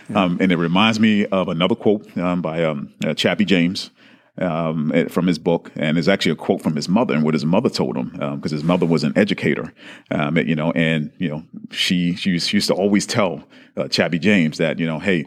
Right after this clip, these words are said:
Speaker 2: uh, don't go searching or knocking on the door of opportunity, and when it answers, you don't have the time to say,
Speaker 1: Mm-hmm.
Speaker 2: you know, 'Hey,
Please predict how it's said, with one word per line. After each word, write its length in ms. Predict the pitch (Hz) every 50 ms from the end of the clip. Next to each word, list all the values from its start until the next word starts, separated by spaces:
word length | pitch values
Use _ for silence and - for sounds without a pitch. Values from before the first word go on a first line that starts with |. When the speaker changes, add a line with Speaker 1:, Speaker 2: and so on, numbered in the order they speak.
| - - - _ _ _ _ -
Speaker 2:
uh, 80 | 107 - - - -
don't 260 | - 92 101 113 107
go 180 | - 113 110 101
searching 400 | - - 117 110 107 - 101 82
or 100 | 80 92
knocking 480 | 98 101 101 104 - 101 78 73 - - _ _ _ _ _ _ -
on 140 | 87 87 90
the 80 | 85
door 440 | 73 73 98 95 98 95 90 90 92 - -
of 140 | 85 78
opportunity, 840 | 87 87 78 - 92 - - 113 107 95 82 76 80 76 78 76 - _ _ _ _ _ _ _
and 220 | - 87 80 80 82
when 140 | 85 85 80
it 120 | 76 71 - 87
answers, 640 | 101 110 120 117 - 90 80 80 80 80 82 - - - _ _ _ _ _ _ _ _ _ _ -
you 120 | 87 87
don't 160 | 101 92 82
have 160 | 90 90 85 78
the 60 | 82
time 320 | - - 98 87 90 90 82
to 80 | 80
say, 340 | 82 - 101 90 85 82 85
Speaker 1:
Mm-hmm. 260 | 82 - 107 104 -
Speaker 2:
you 60 | 104
know, 140 | 90 78 82
'Hey, 320 | 87 98 104 87 80 80